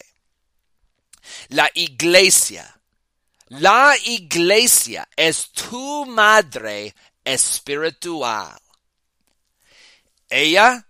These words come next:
te ama, se pre-, preocupa por ti y te, te cuida.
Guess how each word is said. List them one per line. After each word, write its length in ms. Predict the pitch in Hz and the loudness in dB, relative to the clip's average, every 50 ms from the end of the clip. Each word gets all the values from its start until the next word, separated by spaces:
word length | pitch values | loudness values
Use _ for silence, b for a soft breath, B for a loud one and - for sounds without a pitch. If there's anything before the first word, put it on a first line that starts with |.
| _ _ _ _ _ _ - | _ _ _ _ _ _ -10
te 240 | - 190 196 196 - - | -6 -4 -2 -2 -4 -4
ama, 580 | 156 156 143 135 117 101 82 - - _ _ _ _ _ _ _ _ _ _ _ _ _ _ _ _ _ _ _ _ _ _ _ | -4 -4 -4 -4 -6 -8 -16 -20 -20 _ _ _ _ _ _ _ _ _ _ _ _ _ _ _ _ _ _ _ _ _ _ _
se 300 | - - - 214 208 196 | 0 2 2 4 2 0
pre-, 340 | - - 208 208 208 202 - _ _ - | -2 -4 -6 -4 -4 -6 -8 _ _ -14
preocupa 1040 | - - 185 190 - - - 220 247 240 - - 160 139 101 - 113 110 107 101 104 - | -8 -4 -4 -4 -4 -6 -6 -6 -6 -6 -8 -14 -18 -18 -16 -12 -10 -8 -8 -8 -10 -12
por 400 | - - - 185 202 233 240 233 | -14 -14 -10 -6 -6 -6 -6 -6
ti 600 | - - - 170 151 127 120 113 113 117 110 _ _ _ _ _ _ _ _ _ - | -6 -6 -4 -4 -4 -4 -6 -8 -12 -14 -18 _ _ _ _ _ _ _ _ _ -14
y 140 | 147 160 156 | -12 -12 -12
te, 440 | - - 180 180 175 175 180 - - - | -10 -8 -4 -2 -2 -2 -2 -4 -6 -6
te 200 | 180 185 185 - | -6 -6 -6 -6
cuida. 640 | - - 226 233 254 247 190 135 107 92 - | -10 -10 -4 -2 -2 -2 -2 -4 -8 -10 -10